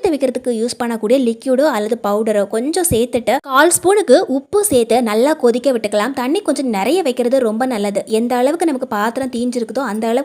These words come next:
நமக்கு மூழ்கிற அளவு தண்ணி வச்சுட்டு ஒரு ரெண்டு முறை இந்த மாதிரி நல்லா கொதிக்க வச்சுக்கலாங்க. அவ்வளவுதான். இந்த பாத்திரத்துல கொஞ்சம் நிறையவே தீஞ்சு போயிருக்கிறதால நான் அப்படியே கொதிக்க விட்டுருந்தேன்.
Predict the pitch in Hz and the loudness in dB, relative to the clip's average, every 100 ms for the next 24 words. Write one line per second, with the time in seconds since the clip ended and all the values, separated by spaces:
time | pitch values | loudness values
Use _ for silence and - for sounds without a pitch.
0 | 320 226 269 220 247 254 226 262 311 226 | -2 -4 -4 -4 -4 -2 -4 -4 -6 -8
1 | 220 247 233 - 269 - - - 226 226 | -6 -6 -8 -4 -4 -4 -14 -6 -2 -2
2 | 277 330 240 277 311 269 208 196 254 226 | -2 -4 -6 -6 -8 -8 -10 -10 -6 -6
3 | 214 226 202 190 220 196 202 294 - 208 | -4 -6 -6 -8 -6 -6 -4 -4 -4 -8
4 | 196 247 285 226 262 - - - 277 320 | -4 0 0 0 -4 -8 -20 -6 -2 0
5 | 349 254 302 359 330 247 294 262 226 208 | 2 2 4 2 2 2 0 -2 -4 -2
6 | 202 208 330 320 330 330 247 269 285 247 | -2 -2 0 0 0 0 0 0 2 2
7 | 226 233 220 214 302 330 208 196 247 254 | 2 2 0 0 -2 -2 -4 -4 -2 0
8 | 285 233 226 262 233 220 214 277 | 0 0 0 -2 -2 -4 -6 -6